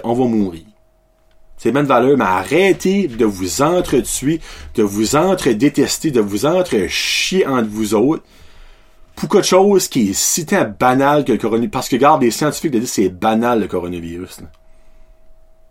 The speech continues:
C'est une grippe. Oui, il y a du monde qui survit pas, mais c'est parce qu'il y a une raison qu'ils survivront pas. Ils sont soit en, très âgés, en mauvaise santé, ou ils ont des problèmes de santé qui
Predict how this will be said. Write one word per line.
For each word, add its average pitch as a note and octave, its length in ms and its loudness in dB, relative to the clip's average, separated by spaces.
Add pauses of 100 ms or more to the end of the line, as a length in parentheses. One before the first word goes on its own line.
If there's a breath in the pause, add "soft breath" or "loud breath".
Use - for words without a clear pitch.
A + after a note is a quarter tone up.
(540)
C'est - 200 -6
une G2+ 160 2
grippe. E2+ 320 -4 (560)
Oui, B2+ 140 2
il - 20 6
y - 20 6
a - 20 0
du A2+ 80 -2
monde C3+ 180 2
qui - 40 -6
survit G#2 300 -2
pas, - 240 -2 (280 loud breath)
mais G2+ 100 -8
c'est - 80 -6
parce A2+ 120 -2
qu'il A#2 80 0
y G#2 40 2
a - 20 0
une F#2+ 120 -4
raison A2+ 300 2
qu'ils - 120 -10
survivront F2+ 580 -8
pas. A#2 240 0 (400 soft breath)
Ils - 40 -14
sont E2+ 140 -6
soit - 360 0
en, A2+ 260 0 (560)
très C#3 320 2
âgés, A2 440 2 (140)
en A#2 140 0
mauvaise B2 280 2
santé, A2+ 540 -2 (180)
ou E3+ 220 0
ils B2 80 2
ont A#2+ 80 2
des A2 240 2
problèmes A#2 400 0
de A2+ 140 0
santé B2 580 -2
qui E3+ 340 -10